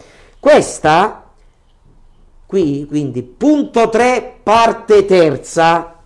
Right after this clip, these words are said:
cosa dice? Istituzione di un ufficio speciale o apposita società di valorizzazione immobiliare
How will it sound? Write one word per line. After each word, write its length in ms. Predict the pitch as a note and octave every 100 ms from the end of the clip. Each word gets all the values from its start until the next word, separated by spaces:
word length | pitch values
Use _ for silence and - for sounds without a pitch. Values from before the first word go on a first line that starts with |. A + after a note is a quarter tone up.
| _
cosa 300 | - A#3+ G#3
dice? 420 | C#3+ G2+ - - - _ _ _ _ _ _ _ - - _ _ _ _ - _ _ - _ _ _ _ _
Istituzione 1080 | F3 F3+ - G#3 A3 A3 - B3+ A#3+ E3+ C#3+
di 80 |
un 100 | D#3
ufficio 460 | E3 - C4+ C#4+ G3
speciale 720 | - - D#3+ - D#2 - - _ _ -
o 160 | G3
apposita 720 | G#3 G3 - B3 G#3 - A#2+
società 540 | A2 C3+ B2+ D3+ E3 F3+
di 200 | A#2 A#2
valorizzazione 1000 | A2+ E3 D3+ B2+ A2 F#2 A#2+ - D3+ B2
immobiliare 1120 | F#2+ F#2+ G2 D2+ E2+ F#2+ A#2+ C#3+ E3 E3+ -